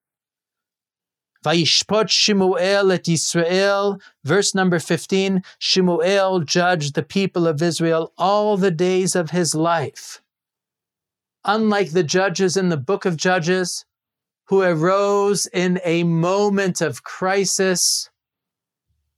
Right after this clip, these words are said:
and were inspired for a short time to save the people from their oppressors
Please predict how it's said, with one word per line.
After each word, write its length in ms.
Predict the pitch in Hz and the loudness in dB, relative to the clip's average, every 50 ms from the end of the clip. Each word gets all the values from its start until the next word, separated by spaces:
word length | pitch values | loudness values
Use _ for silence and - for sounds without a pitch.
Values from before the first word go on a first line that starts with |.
| _ _ _ _ | _ _ _ _
and 180 | 170 175 180 165 | -2 0 0 2
were 160 | 175 180 175 | 2 2 2
inspired 960 | 175 165 156 - - - - - - 170 180 190 196 202 196 196 196 190 165 | 0 -2 -2 -4 -4 -6 -6 -4 -2 0 2 2 2 2 2 0 0 0 -2
for 400 | - - - 185 185 180 180 185 180 | -4 -4 -4 -2 -2 0 -2 -2 -2
a 180 | 165 156 156 | 0 0 0
short 580 | 147 - - - - 196 202 208 208 202 - - | 0 0 -2 0 0 0 0 0 0 -2 -6 -8
time 580 | - 165 185 180 180 175 170 170 175 175 175 - _ _ _ _ _ _ _ - | -6 -2 -2 0 0 -2 -2 -2 -2 -4 -4 -6 _ _ _ _ _ _ _ -8
to 120 | - 156 | -8 -6
save 480 | - - - - 190 190 202 214 196 165 | -6 -4 -4 -2 0 2 2 2 0 -2
the 100 | 185 175 | -4 -4
people 340 | - 190 196 180 - 190 | -2 -4 -4 -4 -4 -6
from 360 | 180 - - 190 202 208 208 208 | -8 -6 -4 -4 -2 0 0 2
their 160 | 202 196 185 | 2 2 0
oppressors 720 | 170 - - 160 151 143 - - 151 147 147 139 - - | -2 -2 -4 -4 -4 -4 -4 -2 -2 -2 -2 -2 -4 -8